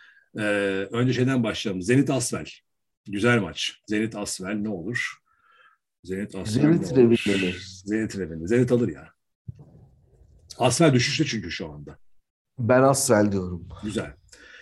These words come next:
Speaker 1: Fenerbahçe Olympiakos, inadına Fenerbahçe diyorum ben. Çünkü bu
Speaker 2: Ben
Speaker 1: maç
Speaker 2: de Fenerbahçe
Speaker 1: Hayır,
Speaker 2: diyorum.
Speaker 1: şöyle Fenerbahçe, Olimp-, çok zor maç bir kere.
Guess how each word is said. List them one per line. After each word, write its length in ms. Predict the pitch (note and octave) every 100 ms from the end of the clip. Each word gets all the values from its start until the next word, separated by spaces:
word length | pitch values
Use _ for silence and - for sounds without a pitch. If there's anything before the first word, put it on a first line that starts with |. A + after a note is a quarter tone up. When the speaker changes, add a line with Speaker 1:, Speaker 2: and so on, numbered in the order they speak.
| - - _
Speaker 1:
Fenerbahçe 560 | A#2 C#3 E3 D#3+ D3+ E3
Olympiakos, 840 | D3+ C#3+ E3+ D#3 - D#3+ D#3 - _ -
inadına 380 | D#3+ D3+ C3 C#3+
Fenerbahçe 600 | A#2+ A#2 G2+ F#2+ - E2+
diyorum 220 | F2+ F2
ben. 100 | C3+
Çünkü 300 | D3+ B2+ B2+
bu 60 | B2
Speaker 2:
Ben 100 | B2
Speaker 1:
maç 180 | A2+ G2+
Speaker 2:
de 120 | G#2+
Fenerbahçe 500 | G#2+ G2 G2 F#2+ F#2
Speaker 1:
Hayır, 140 | B2+
Speaker 2:
diyorum. 160 | G#2+ -
Speaker 1:
şöyle 380 | F3 D3+ E3+ A#2+
Fenerbahçe, 580 | A2+ C#3 D#3+ D#3 C#3 -
Olimp-, 280 | A#2+ C#3 -
çok 240 | - D#3+
zor 160 | A#2+ G#2+
maç 280 | F#2+ F#2 -
bir 80 | -
kere. 300 | G2 -